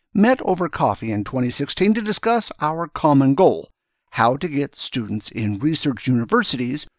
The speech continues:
who would never consider working on national security problems engaged in keeping the country safe and secure. Today, our contribution to national service, Hacking for Defense, turned five years old.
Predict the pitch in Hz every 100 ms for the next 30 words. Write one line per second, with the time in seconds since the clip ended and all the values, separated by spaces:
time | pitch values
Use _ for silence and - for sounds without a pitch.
0 | _ - 170 170 151 240 262 190 147 -
1 | 240 156 95 101 - 110 101 110 120 101
2 | 104 - - 226 175 123 101 90 107 165
3 | 190 - _ _ _ 143 165 135 117 127
4 | - 151 160 151 - 147 - 156 156 -
5 | 110 104 127 120 - 104 - 104 - 98
6 | 123 90 - _ _ _ _ _ _ _
7 | _ _ - 214 180 196 - - 156 151
8 | 156 147 123 127 - 113 110 117 98 104
9 | 101 113 90 - - - - 95 - 95
10 | 82 69 143 113 - - - _ _ -
11 | 180 165 151 147 123 123 117 113 104 95
12 | 85 -